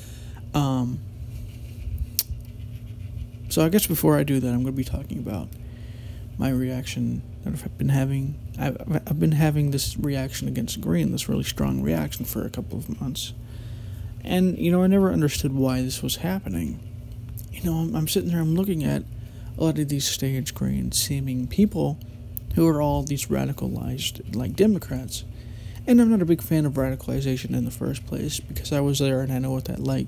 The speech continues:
that's like, and I know that doesn't really work, and it, half the stuff that you talk about when you're a radical, you're, you end up being wrong about. Um, but I saw these people, I'm like, "There's no way this, this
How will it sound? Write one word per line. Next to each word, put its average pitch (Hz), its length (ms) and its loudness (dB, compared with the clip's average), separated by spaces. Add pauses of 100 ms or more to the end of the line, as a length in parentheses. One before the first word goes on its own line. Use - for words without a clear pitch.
(140)
that's - 320 0
like, 165 240 4
and 135 120 -2
I 123 40 2
know 131 160 0
that 131 180 -2
doesn't 135 280 -4
really 120 160 0
work, 175 360 4
and - 240 -6
it, - 120 -10 (380)
half 127 200 -6
the 127 80 -4
stuff 127 320 0
that 120 200 0 (100)
you 151 100 2
talk 135 300 -4
about 131 180 0
when 135 140 -2
you're 135 140 -4
a 135 40 -4
radical, 135 520 0
you're, 120 420 -2 (340)
you 151 440 2
end 143 140 2
up 127 140 0
being 135 280 -2
wrong 131 300 6
about. 131 420 4 (1200)
Um, 135 560 2 (600)
but 156 140 6
I 160 100 4
saw 175 220 2
these 214 180 4
people, 160 260 4
I'm 151 100 2
like, 151 140 4
"There's 175 240 2
no 208 100 8
way 180 300 6
this, 143 200 2
this - 440 0